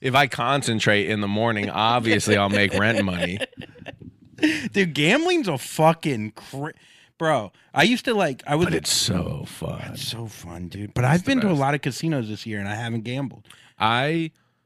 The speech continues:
Speaker 2: Because I go, f-, you know, with
Speaker 1: if
Speaker 2: Nikki,
Speaker 1: I, if
Speaker 2: like
Speaker 1: I, if I work the road and there's a casino within an hour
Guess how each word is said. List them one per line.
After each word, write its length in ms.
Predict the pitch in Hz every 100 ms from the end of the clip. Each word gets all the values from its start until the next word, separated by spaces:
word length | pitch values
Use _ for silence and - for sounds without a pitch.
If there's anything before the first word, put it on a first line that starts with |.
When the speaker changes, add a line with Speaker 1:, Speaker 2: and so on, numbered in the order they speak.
| _ _ _ -
Speaker 2:
Because 260 | 131 139
I 80 | 123
go, 220 | 113 120
f-, 140 | 104 -
you 140 | - 113
know, 80 | 107
with 100 | 123
Speaker 1:
if 40 |
Speaker 2:
Nikki, 100 | 135
Speaker 1:
I, 280 | 120 120 98 - -
if 100 | 110
Speaker 2:
like 60 | 113
Speaker 1:
I, 380 | 120 123 123 -
if 160 | 110 104
I 120 | 110
work 320 | 107 110 95
the 80 | 95
road 560 | 92 90 80 76 90 -
and 140 | 98
there's 240 | 98 95 92
a 40 |
casino 600 | 90 95 - 98 95 92
within 340 | 90 92 95 90
an 140 | 90 -
hour 640 | 92 85 85 - -